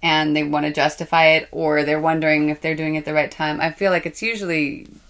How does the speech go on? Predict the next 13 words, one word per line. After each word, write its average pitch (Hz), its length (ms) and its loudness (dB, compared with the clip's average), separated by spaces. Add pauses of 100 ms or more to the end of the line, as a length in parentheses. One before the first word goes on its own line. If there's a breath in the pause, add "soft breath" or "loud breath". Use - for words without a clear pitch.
connected 160 500 -4
to 151 100 -8
what 135 240 -6
they're 143 160 -4
doing 135 240 -8
themselves, 135 800 -6 (560 loud breath)
though 160 480 4
there 147 200 0
are 147 200 4
people 151 280 -8
who 147 180 -4
just 143 280 -10
find, 143 400 -4